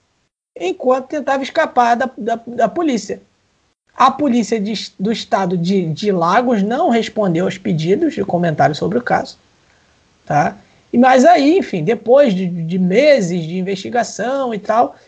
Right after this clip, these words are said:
foi concluído aí, ele teria esse, essa indenização a receber, tá? O Ekekwe, que, é, agora ele está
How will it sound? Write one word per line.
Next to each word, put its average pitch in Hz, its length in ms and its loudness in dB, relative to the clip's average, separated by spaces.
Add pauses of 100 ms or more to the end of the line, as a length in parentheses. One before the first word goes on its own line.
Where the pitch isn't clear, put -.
(160)
foi 311 200 2
concluído 262 640 0
aí, 208 400 0 (720)
ele 175 260 2
teria 175 480 4
esse, - 240 -2
essa 165 300 2
indenização 165 640 0
a 175 40 0
receber, 277 560 4 (640)
tá? 220 320 -2 (200)
O 247 100 6
Ekekwe, 214 640 2 (280)
que, 240 380 0 (400)
é, 180 380 4
agora 175 460 2
ele 180 100 0
está 170 320 -2